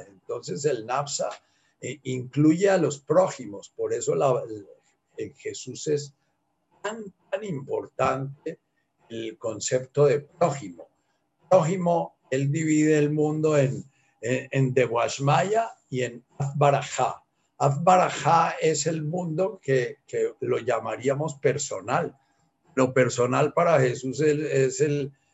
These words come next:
el, el hombre con su mujer, con sus vecinos, con el que le cobra el arriendo,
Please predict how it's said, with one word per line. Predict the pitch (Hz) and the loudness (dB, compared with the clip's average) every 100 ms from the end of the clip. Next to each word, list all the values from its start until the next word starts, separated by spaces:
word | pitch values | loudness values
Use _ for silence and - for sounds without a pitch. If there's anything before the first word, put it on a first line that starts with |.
| _ | _
el, | - 117 120 - 117 110 - | -4 -2 -4 -6 -6 -6 -4
el | 117 117 | -4 2
hombre | 131 143 147 151 | 4 4 2 0
con | 143 120 107 | 2 0 -2
su | - 117 110 | -10 -10 -10
mujer, | 113 - 123 131 143 | -10 -4 0 0 2
con | 147 143 | 2 0
sus | 135 120 - | -4 -8 -6
vecinos, | 107 - 135 131 143 143 | -6 -4 -2 -2 -2 -4
con | - 117 110 | -4 -4 -4
el | 101 | -10
que | - 110 | -8 -6
le | 107 | -6
cobra | - - 127 139 | -8 -2 2 4
el | 139 | 6
arriendo, | 127 110 127 143 147 147 151 | 4 2 4 4 4 0 -2